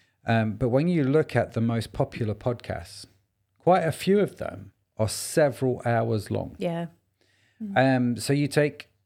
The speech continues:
Speaker 1: probably one that I listen to the most out of the long form podcasts are, is the Andrew Huberman, the Huberman Labs podcast. Um,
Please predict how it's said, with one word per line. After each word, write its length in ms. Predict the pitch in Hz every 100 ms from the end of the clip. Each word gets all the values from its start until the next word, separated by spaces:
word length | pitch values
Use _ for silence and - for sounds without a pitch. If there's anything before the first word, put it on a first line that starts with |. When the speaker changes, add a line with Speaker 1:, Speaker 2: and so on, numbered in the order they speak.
| _
Speaker 1:
probably 300 | - 165 180
one 200 | 147 135
that 80 | 123
I 140 | 120
listen 280 | 123 123 120
to 140 | 107 110
the 100 | 107
most 560 | 110 117 110 92 -
out 240 | 110 90 101
of 180 | 95 107
the 60 |
long 220 | 104 101
form 280 | - 98 90
podcasts 600 | - 87 - 80 - -
are, 160 | 80 - _
is 140 | 117 92
the 160 | 107
Andrew 260 | 101 104 101
Huberman, 480 | - 110 87 76 78
the 80 | 90
Huberman 400 | 117 101 98 92
Labs 220 | 110 -
podcast. 580 | - 117 - 123 117 - _ _ _ _ _ _ _ _ _ _ - -
Um, 320 | 110 104 98